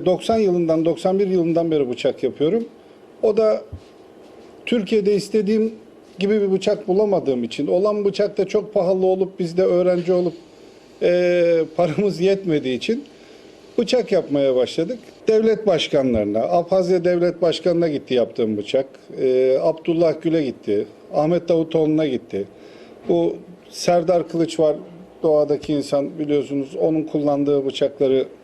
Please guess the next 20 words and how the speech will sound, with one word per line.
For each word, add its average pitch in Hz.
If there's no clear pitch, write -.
ben 123
yaptım. 104
Bir 185
fuara 190
gezmeye 185
gittiğimiz 185
zaman 123
bile 185
Allah 170
razı 165
olsun, 123
e, 156
birçok 170
insan 165
yolumuzu 156
kesiyor. 127
Çok 190
farklı 170
yerlerden 156
ismimiz 156